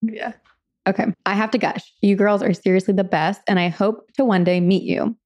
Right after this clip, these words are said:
I'm so glad that your live shows are back. Hopefully you can come to Orlando, Florida.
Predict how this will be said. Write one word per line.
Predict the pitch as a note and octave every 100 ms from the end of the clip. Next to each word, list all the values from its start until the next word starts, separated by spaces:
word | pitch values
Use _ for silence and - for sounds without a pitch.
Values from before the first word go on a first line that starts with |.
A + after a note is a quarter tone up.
| _
I'm | F3+ F#3+
so | F#3+ F#3+
glad | G3 F#3
that | -
your | F3+
live | E3+ E3 E3+
shows | E3+
are | F3
back. | F#3 G#3+ A3+ - _ _ _
Hopefully | A3 A3 A#3+
you | A#3 A3+
can | A#3
come | - E3+ E3+ -
to | -
Orlando, | G3+ F3 D#3+ D#3+
Florida. | F3 E4 F#4 F#3+ -